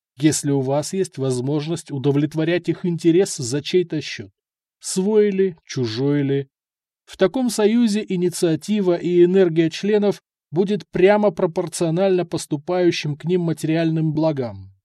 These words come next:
И надо признать, что успешность такой организации будет очень высока, ибо материальные стимулы самые быстродействующие.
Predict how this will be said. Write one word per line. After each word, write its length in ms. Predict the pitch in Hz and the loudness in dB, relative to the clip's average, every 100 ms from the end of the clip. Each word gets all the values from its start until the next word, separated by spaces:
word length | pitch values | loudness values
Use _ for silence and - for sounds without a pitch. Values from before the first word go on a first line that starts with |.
| _ _ _ _ - | _ _ _ _ 0
И 140 | 170 | 4
надо 260 | 175 170 143 | 4 2 0
признать, 540 | 143 135 123 151 202 | 0 0 0 0 0
что 200 | - 123 | -2 -6
успешность 680 | 123 - - 190 - 151 - | -6 -2 4 4 2 -6 -6
такой 320 | 151 139 170 | -8 -2 0
организации 720 | 160 131 143 135 175 175 - 123 | 0 0 0 0 0 -2 -4 -4
будет 320 | 123 143 147 | -2 -2 -2
очень 240 | 165 180 | -2 -2
высока, 580 | 185 208 247 240 131 - _ _ _ _ | -2 -4 -6 -6 -8 -10 _ _ _ _
ибо 200 | 165 170 | 2 4
материальные 720 | 170 170 165 165 160 147 143 127 | 4 2 2 4 4 2 0 -2
стимулы 520 | - 139 135 127 127 | -4 -4 -2 -2 -2
самые 420 | - 139 131 127 | 0 0 0 -2
быстродействующие. 1400 | 120 135 156 160 165 214 - - 98 95 - 104 98 95 | -2 -6 -4 -6 -4 -6 -6 -10 -14 -14 -14 -14 -16 -18